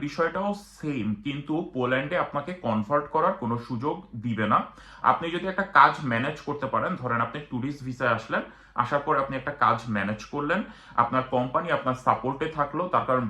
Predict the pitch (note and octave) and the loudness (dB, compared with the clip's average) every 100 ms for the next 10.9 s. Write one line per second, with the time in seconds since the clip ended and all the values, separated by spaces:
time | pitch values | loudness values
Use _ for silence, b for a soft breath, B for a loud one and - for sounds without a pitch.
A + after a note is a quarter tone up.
0 | A2+ B2 D3 D#3 - E3 D#3+ D3+ A2 A#2 | 4 4 2 -2 -8 -8 -6 -4 2 2
1 | C3+ D#3 D#3 - C3+ A#2+ B2+ - C#3+ D3 | 2 0 -2 -4 -4 -4 -4 -4 0 0
2 | A#2 G#2+ B2+ B2+ - A2 A2+ G#2+ F3+ B | 0 -2 -2 -2 -2 -4 -4 -6 -6 B
3 | B - A#2+ B2+ B2+ C#3+ - - - _ | B -4 -2 -2 -6 -8 -10 -14 -20 _
4 | C#3+ C3+ C#3+ D3+ E3 E3+ E3+ D3 C#3 D#3+ | -2 2 2 2 0 -2 -4 -2 0 0
5 | C#3+ C#3+ C3 A#2 G2+ - B2+ F#3+ B B | -4 -4 0 2 0 0 -4 -4 B B
6 | B C3 C3 A2+ A#2+ C3 C#3+ C#3+ C#3+ A#2 | B 0 2 4 4 4 2 0 4 4
7 | B2+ C3 C3 A#2 A#2 G#2+ C#3 C#3+ C#3 C3 | 4 2 2 2 2 -2 -8 -8 -8 -6
8 | B2 A#2+ G2+ A#2 A#2 G#2 G2+ A#2+ C#3+ - | -2 -2 2 2 2 0 -2 -2 -4 -4
9 | G#2+ A2+ E3+ D3+ C#3 C3 B2+ B2 A#2+ C#3 | -2 0 0 -4 -6 -8 -6 -4 -2 -4
10 | C#3+ C3 A2+ A2 A2+ A2+ G#2 - B2 | -4 -6 -4 -2 -2 0 -2 -2 -4